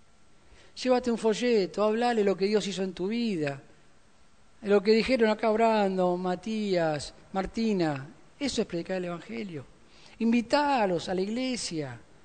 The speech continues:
¿eh? No hace falta que vengan a la iglesia para ser salvos. Vos podés predicar el evangelio. Algunos de ellos, de los que se bautizaron, se convirtieron solos y después vinieron a la iglesia,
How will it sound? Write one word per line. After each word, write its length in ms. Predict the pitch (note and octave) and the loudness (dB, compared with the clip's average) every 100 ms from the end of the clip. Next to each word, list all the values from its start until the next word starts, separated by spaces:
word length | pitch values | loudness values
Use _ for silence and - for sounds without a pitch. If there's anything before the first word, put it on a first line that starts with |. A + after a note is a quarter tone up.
| - - - - | -20 -20 -20 -10
¿eh? 300 | G3+ B3+ A#3+ - - - - - - - - | -4 -2 -4 -8 -20 -20 -20 -20 -20 -20 -8
No 80 | A3 | -2
hace 120 | A3 | 2
falta 220 | A3+ C#4 G3 | 6 6 6
que 60 | |
vengan 140 | F#3+ F3+ | 6 6
a 40 | |
la 40 | |
iglesia 200 | F#3+ A3 | 6 6
para 100 | G3+ | 6
ser 160 | E3+ G3 | 6 2
salvos. 440 | C4+ C#4 A3+ D#3+ | 2 2 6 4
Vos 160 | G3 C#4 | 6 4
podés 220 | B3+ C4 | 4 2
predicar 360 | C4 B3+ C4 C4 | 2 0 2 2
el 60 | |
evangelio. 720 | B3 A#3+ C4+ C#4+ A#3 C#3 A2+ - - - - - - - - - | 2 2 0 2 4 2 0 -14 -20 -20 -20 -20 -20 -20 -20 -2
Algunos 320 | F#3 B3+ B3+ | 4 8 8
de 60 | C4+ | 8
ellos, 540 | B3 B3+ - - - | 8 6 4 -6 -6
de 80 | F3+ | 0
los 100 | F3 | 0
que 60 | E3+ | 4
se 80 | F#3 | 4
bautizaron, 720 | F#3 G3 B3 C4 A#3 G#3 G#3 | 4 4 2 4 2 0 -4
se 160 | - | -4
convirtieron 420 | F#3+ G#3 A3+ C4 B3 | 0 0 2 2 6
solos 380 | C#4+ C4+ G#3 | 12 12 12
y 60 | E3+ | 8
después 260 | F3+ B3 A#3 | 8 8 6
vinieron 260 | G3+ F#3+ | 4 4
a 60 | E3+ | 6
la 80 | E3 | 6
iglesia, 560 | E3 D3 - B2+ A2 | 6 4 2 -6 -8